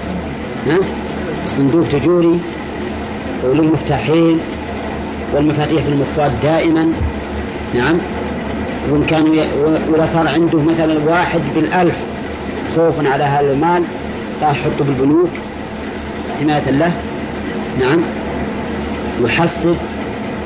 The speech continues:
وناظر وش نقص اليوم وش زاد وش. طيب، الأهل اللي هم بالحقيقة حياة الإنسان ما يهمه،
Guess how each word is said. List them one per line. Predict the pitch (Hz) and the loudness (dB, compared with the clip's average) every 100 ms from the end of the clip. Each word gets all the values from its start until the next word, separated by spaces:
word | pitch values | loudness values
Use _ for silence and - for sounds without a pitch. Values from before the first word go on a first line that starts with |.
| - | -2
وناظر | 143 156 165 151 | 2 2 2 2
وش | 151 - | 0 0
نقص | 160 156 143 | 0 2 0
اليوم | 143 156 160 147 | 2 4 4 2
وش | 120 - | -2 0
زاد | 151 151 151 - | 2 4 2 0
وش. | - - - - - - - - - | -4 -4 -6 -6 -6 -6 -6 -6 -2
طيب، | 143 - - - - | 0 0 -6 -6 -4
الأهل | 147 143 185 170 165 - | -2 2 4 4 2 -2
اللي | 113 120 | 0 0
هم | 131 143 | 2 2
بالحقيقة | 123 104 110 151 110 | 0 -2 0 0 0
حياة | 104 135 165 147 | 0 2 2 2
الإنسان | 127 110 117 165 | 0 0 0 2
ما | 208 | 4
يهمه، | 180 123 120 | 4 4 2